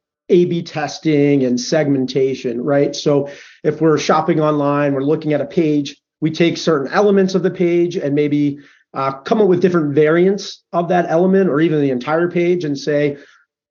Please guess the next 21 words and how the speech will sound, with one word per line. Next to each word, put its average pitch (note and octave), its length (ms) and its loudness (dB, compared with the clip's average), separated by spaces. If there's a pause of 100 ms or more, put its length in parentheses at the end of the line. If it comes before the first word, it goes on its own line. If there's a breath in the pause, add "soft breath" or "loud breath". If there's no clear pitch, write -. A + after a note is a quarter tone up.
(160)
"Let's F#3 240 0
test F3+ 320 -2
these E3 180 0
out D3+ 220 0
to - 80 -2
see E3+ 160 -2
what D3 160 0
performs C#3 460 -4
best." D#3 440 -2
Or D3 420 2 (320 loud breath)
if D3 140 -6
we F3 120 4
have D#3+ 200 2
predefined D#3 840 0
personas D#3 840 0
or A#2+ 80 -6
segments D#3+ 560 -2
of C#3+ 60 -4
our C#3+ 120 -2
customers, E3 680 -2 (560 loud breath)
we F3 680 2